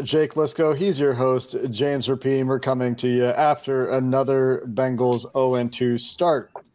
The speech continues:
Unfortunately, this one compounded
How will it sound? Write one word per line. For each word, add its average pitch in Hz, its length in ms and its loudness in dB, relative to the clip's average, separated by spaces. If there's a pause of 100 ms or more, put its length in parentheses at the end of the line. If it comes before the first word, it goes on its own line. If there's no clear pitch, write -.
(500)
Unfortunately, 139 880 0
this 139 280 -2
one 127 420 0 (340)
compounded 135 680 -2